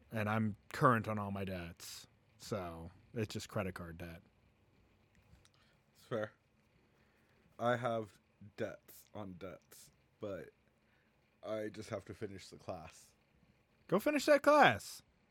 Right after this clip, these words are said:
Speaker 2: It costs money, and I didn't pay for that class yet.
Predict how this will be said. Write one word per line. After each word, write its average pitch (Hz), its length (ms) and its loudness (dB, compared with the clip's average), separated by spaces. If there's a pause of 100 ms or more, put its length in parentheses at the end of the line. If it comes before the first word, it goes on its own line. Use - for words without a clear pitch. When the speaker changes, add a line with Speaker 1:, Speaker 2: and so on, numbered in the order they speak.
(160)
Speaker 2:
It - 80 -18
costs 151 280 -6
money, 143 340 -12 (260)
and 113 100 -10
I 120 60 -6
didn't 123 180 -10
pay 131 140 -10
for 104 140 -14
that 107 160 -12
class 110 200 -14 (140)
yet. - 100 -18